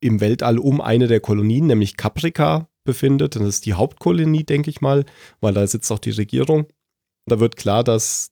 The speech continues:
diese Lady in Red, also diese Marilyn Monroe, doch noch lebt und, ähm,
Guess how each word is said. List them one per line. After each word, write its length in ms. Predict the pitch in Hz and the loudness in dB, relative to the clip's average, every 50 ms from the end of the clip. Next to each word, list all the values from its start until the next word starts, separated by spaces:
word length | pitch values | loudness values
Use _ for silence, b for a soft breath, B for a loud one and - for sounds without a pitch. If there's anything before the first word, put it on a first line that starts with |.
| _ _ | _ _
diese 220 | 117 113 107 117 110 | -4 -4 -2 0 0
Lady 380 | 104 98 107 113 113 120 117 | 2 2 0 0 0 0 0
in 140 | 110 104 101 | 0 0 0
Red, 440 | 95 104 123 - - - - - _ - | 2 0 0 -2 -4 -8 -14 -16 _ -6
also 240 | - 101 101 101 | -4 -2 -2 -2
diese 280 | 98 110 107 101 107 101 | -4 -4 -4 -2 -2 0
Marilyn 480 | 101 95 98 104 110 110 110 110 107 104 | 0 0 0 2 2 2 0 0 0 0
Monroe, 520 | 104 101 110 120 127 127 123 127 131 127 - _ _ _ _ | 0 0 0 2 2 2 2 2 0 -2 -6 _ _ _ _
doch 200 | - 95 - - | -4 -4 -2 0
noch 200 | 139 143 143 - | 0 0 0 0
lebt 520 | 185 175 175 190 - _ _ - - - _ _ _ | 0 2 2 2 0 _ _ -18 -18 -18 _ _ _
und, 580 | 127 135 139 143 139 135 139 139 - - - - - | 2 2 2 2 2 0 0 -2 -4 -8 -14 -8 -2
ähm, 480 | 131 127 127 127 127 127 127 127 127 | 0 0 0 0 0 0 -2 -4 -6